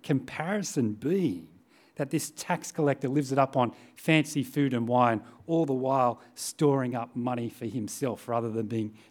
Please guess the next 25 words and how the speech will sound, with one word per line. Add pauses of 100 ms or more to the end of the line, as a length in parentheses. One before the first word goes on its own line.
generous
to
the
poor. (960)
The
Pharisee's
prayer
reveals (520)
that
he's
confident (420)
that
he
has
already
met
all
of
God's
requirements. (640)
He
deserves
God's
favour (680)
because